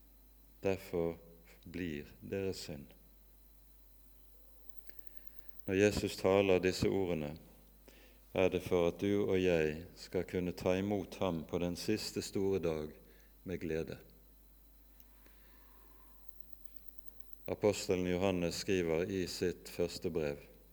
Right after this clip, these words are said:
«I dette er Guds kjærlighet blitt fullkommen,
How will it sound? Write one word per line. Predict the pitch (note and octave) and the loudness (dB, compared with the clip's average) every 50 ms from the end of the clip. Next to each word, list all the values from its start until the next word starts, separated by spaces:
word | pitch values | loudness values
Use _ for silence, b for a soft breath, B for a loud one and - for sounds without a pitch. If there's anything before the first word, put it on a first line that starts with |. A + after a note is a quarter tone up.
| - - - - - - - - B B B B B B B B B B B B B B B B B B B B - - - - - - | -20 -20 -20 -20 -20 -20 -20 -20 B B B B B B B B B B B B B B B B B B B B -20 -20 -20 -20 -10 -4
«I | - G#2 G#2+ G#2+ | 2 4 4 4
dette | F2 E2 G2 G2+ G2+ - - - - E2+ | 6 6 4 4 4 2 -2 0 2 2
er | D#2+ E2 - F2+ F#2 F2+ | 2 2 0 0 -2 -2
Guds | E2+ E2 F#2+ G#2+ G2+ G2 F#2 - - - - - | -2 -2 -2 0 0 0 -2 -4 -6 -6 -2 2
kjærlighet | F2+ F2 F2+ F#2 F#2+ F#2+ F2 E2 E2 D#2 D2+ - - - | 2 2 2 2 0 -2 -2 -2 -2 -4 -4 -6 -6 -4
blitt | F2 E2+ E2 - - | -4 -4 -4 -6 -10
fullkommen, | - - F#2+ E2+ F2 F2+ - - - G#2 F2+ D#2 C#2+ D2 | -10 -6 -6 -6 -6 -8 -8 -6 -4 -4 -4 -4 -6 -10